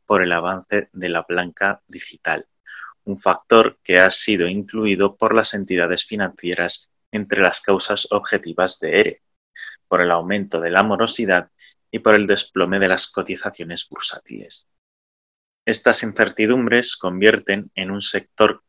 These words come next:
que ha descartado los erte por fuerza mayor, con un inminente nuevo achique del empleo tras anunciar Within Bank,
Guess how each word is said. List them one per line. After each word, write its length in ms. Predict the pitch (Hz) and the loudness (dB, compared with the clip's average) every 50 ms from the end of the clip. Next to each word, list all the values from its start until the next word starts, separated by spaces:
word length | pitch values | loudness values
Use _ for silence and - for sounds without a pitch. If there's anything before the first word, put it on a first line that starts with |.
| _ _ | _ _
que 220 | - - 90 87 92 | -4 -2 2 6 6
ha 80 | 104 110 | 6 6
descartado 720 | 110 98 90 87 - - - 85 - - - 104 101 95 | 6 2 0 0 -2 -4 -6 -6 -6 -2 0 2 2 2
los 220 | 85 87 85 - 101 | 2 0 0 0 -2
erte 260 | 95 - - - 85 | -2 -2 -4 -8 -8
por 240 | - - - - _ | -8 -10 -12 -12 _
fuerza 240 | - - - - 90 | -14 -14 -14 -8 -6
mayor, 360 | 92 98 104 101 92 92 - _ _ _ _ _ _ _ | -2 0 2 2 2 0 -2 _ _ _ _ _ _ _
con 200 | - 110 113 123 | 0 2 2 4
un 120 | 127 135 | 2 2
inminente 720 | 139 131 127 123 117 110 107 107 107 107 98 - 110 101 | 0 -2 -2 -2 -2 -2 -2 -4 -4 -4 -2 -2 -2 -2
nuevo 480 | 95 95 92 92 98 104 104 98 101 95 | -2 -4 -4 -2 0 0 2 2 2 2
achique 600 | 90 87 - - - - 110 98 - - 92 90 | 2 0 -2 -6 -8 -8 -8 -6 -4 -2 -4 -2
del 180 | - 87 87 90 | -2 -2 -4 -4
empleo 480 | 87 87 82 - 92 87 87 90 87 | -6 -8 -8 -8 -4 -4 -2 -2 -2
tras 320 | - - 101 95 - - - | -2 0 0 0 0 -2 -6
anunciar 540 | 87 85 82 - _ - 90 85 - - _ | -10 -12 -14 -18 _ -6 -4 -4 -4 -6 _
Within 400 | - 95 101 101 - - 120 117 | -8 -6 -6 -6 -6 -6 -6 0
Bank, 300 | 113 117 107 90 85 85 | 2 2 2 2 0 -6